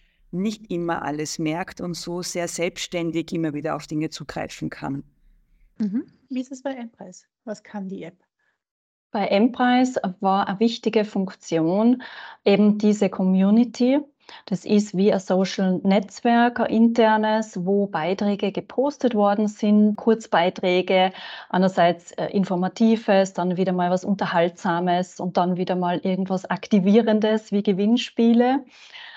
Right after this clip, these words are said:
Speaker 3: Und diese Beiträge können von den Mitarbeitenden geliked werden, aber auch von jedem kommentiert werden.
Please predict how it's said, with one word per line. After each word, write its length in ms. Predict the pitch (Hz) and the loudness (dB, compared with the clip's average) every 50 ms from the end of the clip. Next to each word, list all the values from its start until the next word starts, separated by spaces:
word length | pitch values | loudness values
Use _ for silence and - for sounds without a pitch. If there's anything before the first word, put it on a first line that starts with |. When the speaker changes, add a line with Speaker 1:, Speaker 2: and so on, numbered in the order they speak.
| - - - - | -20 -18 -8 -2
Speaker 3:
Und 160 | 220 208 208 | 0 0 2
diese 180 | 226 220 220 220 | 2 0 0 0
Beiträge 920 | - 175 131 - - - - 208 208 202 208 214 208 208 208 208 202 190 - | 0 0 0 -2 -4 -2 -2 -2 0 0 2 2 4 4 4 4 2 0 0
können 320 | 196 180 185 190 202 202 | -2 -4 -4 -4 -4 -4
von 160 | - - 196 | -4 -4 -4
den 140 | 196 196 190 | -2 -2 0
Mitarbeitenden 1120 | 190 196 190 - 214 202 - 190 185 190 185 - 208 202 196 196 - 208 202 202 202 202 - | -2 -2 -2 -4 -4 0 0 2 2 0 0 -2 -2 -2 -2 -2 -2 0 0 2 0 0 -2
geliked 480 | 202 175 170 - - - - - - | -2 -4 -2 -4 -4 -6 -8 -6 -4
werden, 480 | 185 190 190 190 190 196 196 196 190 - | -2 0 0 2 2 2 0 0 0 -2
aber 320 | - 185 196 160 - 156 | -2 0 -2 -2 -2 -2
auch 180 | 156 165 175 - | -4 -4 -4 -4
von 140 | - 202 185 | -4 -4 -4
jedem 300 | 170 175 170 202 202 190 | -2 -2 0 0 0 0
kommentiert 600 | 196 - 185 190 190 190 190 180 175 175 175 - | 0 0 0 2 2 2 0 -2 -4 -4 -4 -6
werden. 480 | 170 170 165 - 165 170 175 175 _ | -8 -8 -6 -4 -4 -4 -6 -6 _